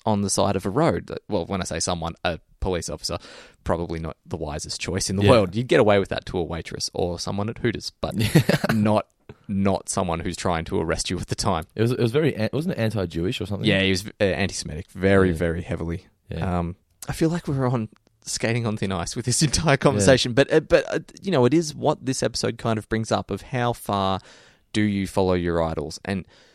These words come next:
Speaker 1: if, I mean, the Hulk Hogan one is different. It's, you know, on tape. If you met one of those idols and they had told you, "I didn't do it," to what end would you go to believe them or try to exonerate them? A-, and this has gotten very serious, actually.
Speaker 2: <laughs>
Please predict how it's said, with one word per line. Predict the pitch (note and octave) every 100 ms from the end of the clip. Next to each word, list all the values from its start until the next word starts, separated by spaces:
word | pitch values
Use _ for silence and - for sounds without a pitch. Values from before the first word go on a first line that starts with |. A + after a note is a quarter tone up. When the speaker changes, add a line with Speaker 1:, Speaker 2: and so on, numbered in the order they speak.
| _
Speaker 1:
if, | D#3 G3 - - - _ _
I | A2+
mean, | A#2
the | A#2
Hulk | D3+ D3
Hogan | A#2+ A2 G#2+ G2+
one | G2
is | F#2 -
different. | - - - - _ _
It's, | - F#2+ - - -
you | G2
know, | D#2+ -
on | E2+
tape. | D#2+ - - - _ _
If | D3+ F#3 -
you | D3+ E3 D#3
met | C#3 A#2+ A2 -
one | G2+ F#2+
of |
those | F2 E2 D#2+
idols | D2+ - - - - -
and | G2+ G2
they | G2+
had | G2 G2+
told | - A2 A2
you, | G2+
"I | F2+
didn't | D#2+ - C#2 -
do | D#2+
it," | F2 - - _ _ -
to | C3
what | A#2+ D3 -
end | B2 C3+ G#2
would | A#2+ A#2+
you |
go | A2+ G#2+
to | A2
believe | A#2 C3 D#3
them | A#2 -
or | F#2
try | - - A2+ A2+
to | - G2+
exonerate | G#2+ F2+ E2+ - -
them? | - C3 _ _
A-, | A#2 A#2
and | - A2 G#2 D#3+ _ _ _ _
this | E4+ -
has | F#2
gotten | - -
very | E2+ C#2
serious, | - G#2 F2 -
actually. | - - B2+
Speaker 2:
<laughs> | F#3 G#3 G#3 - - - -